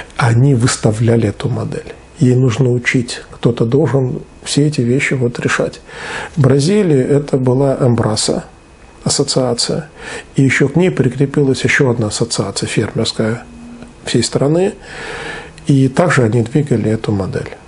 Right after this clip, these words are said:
И они смогли сейчас до восьмидесяти, восьмидесяти пяти процентов эти страны перейти на ноутил. И себестоимость сельскохозяйственной продукции там ниже,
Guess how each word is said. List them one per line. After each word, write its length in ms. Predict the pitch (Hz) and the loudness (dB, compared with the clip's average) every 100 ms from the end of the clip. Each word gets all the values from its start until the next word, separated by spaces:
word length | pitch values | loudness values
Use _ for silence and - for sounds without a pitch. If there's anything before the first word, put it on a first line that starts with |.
| - - - - | -20 -20 -16 -2
И 100 | 127 | 2
они 260 | 131 180 | 4 4
смогли 420 | 185 - 120 151 175 | 2 2 0 2 0
сейчас 480 | - 113 147 143 | 0 0 2 2
до 180 | 110 135 | 2 2
восьмидесяти, 720 | 139 120 143 135 113 110 - - - - - | 2 2 2 2 2 -2 -4 -8 -10 -20 -6
восьмидесяти 560 | - - 120 117 113 - | -2 0 2 0 -2 -2
пяти 260 | 139 117 | -2 0
процентов 640 | 120 - - 165 175 156 151 - - - - - | 0 -2 0 2 2 0 -2 -8 -16 -14 -14 -6
эти 180 | - 123 | -2 0
страны 480 | 120 - 147 156 143 | 0 0 2 2 2
перейти 540 | 143 120 110 104 135 | 0 0 -2 0 0
на 140 | 131 110 | 2 0
ноутил. 560 | 110 98 95 - - - - - - - - - - - - - - | 0 -2 -4 -4 -6 -8 -16 -20 -20 -20 -20 -20 -20 -18 -18 -8 0
И 240 | 127 - | 2 2
себестоимость 840 | - 123 123 - 160 214 196 131 | 0 0 0 2 2 4 4 2
сельскохозяйственной 640 | - 117 - 104 101 - 107 | 0 -2 -2 -2 -2 -2 -2
продукции 520 | - 117 113 98 - | 0 0 0 -4 -4
там 260 | 110 147 139 | 0 2 4
ниже, 340 | 110 104 113 | 2 0 -2